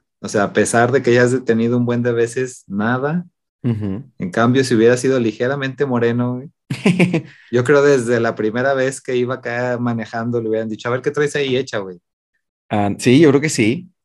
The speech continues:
Speaker 1: Sí,
Speaker 2: Sí,
Speaker 1: sí,
Speaker 2: es
Speaker 1: sí.
Speaker 2: fácil, que lo hubieran visto acá medio cafecito y hubieran dicho, "A ver, este
Speaker 1: Sí,
Speaker 2: güey
Speaker 1: sí,
Speaker 2: algo
Speaker 1: sí.
Speaker 2: hizo".
Speaker 1: A ver, sí, sí, sí, este güey algo,
Speaker 2: ¿Verdad?
Speaker 1: algo trae. Sí,
Speaker 2: Sí,
Speaker 1: sí,
Speaker 2: no
Speaker 1: sí.
Speaker 2: manches, sí,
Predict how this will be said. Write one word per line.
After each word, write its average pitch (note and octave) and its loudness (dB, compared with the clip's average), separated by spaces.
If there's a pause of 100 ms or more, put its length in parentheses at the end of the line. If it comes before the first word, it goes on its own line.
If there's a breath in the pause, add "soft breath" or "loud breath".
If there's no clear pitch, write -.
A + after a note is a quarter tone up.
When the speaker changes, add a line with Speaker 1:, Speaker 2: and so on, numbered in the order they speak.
(200)
Speaker 1:
Sí, C3+ 0
Speaker 2:
Sí, G3 2
Speaker 1:
sí, G#3 4
Speaker 2:
es F#3+ 0
Speaker 1:
sí. A#2+ -2
Speaker 2:
fácil, A2+ 0
que A#2+ -4
lo B2 0
hubieran C3 2
visto C3+ 0
acá A#2 0
medio B2 2
cafecito B2 -4
y A#2+ 2
hubieran G#2+ -2
dicho, G#2+ -8
"A C3 -2
ver, C#3+ 2
este A#2+ -2
Speaker 1:
Sí, - 0
Speaker 2:
güey G#2+ -2
Speaker 1:
sí, G#2+ 0
Speaker 2:
algo G#2+ 2
Speaker 1:
sí. G#2 0
Speaker 2:
hizo". G#2 -8
Speaker 1:
A G#2+ -4
ver, B2+ 0
sí, C#3+ 4
sí, A2+ 2
sí, G2+ 0
este G2 0
güey A2 4
algo, G#2+ 0
Speaker 2:
¿Verdad? G#2 2
Speaker 1:
algo A2 0
trae. F#2+ -8
Sí, C3+ -2
Speaker 2:
Sí, C3 -8
Speaker 1:
sí, G#2+ -2
Speaker 2:
no G#2+ -2
Speaker 1:
sí. G#2+ -8
Speaker 2:
manches, G2+ -6
sí, A2 -6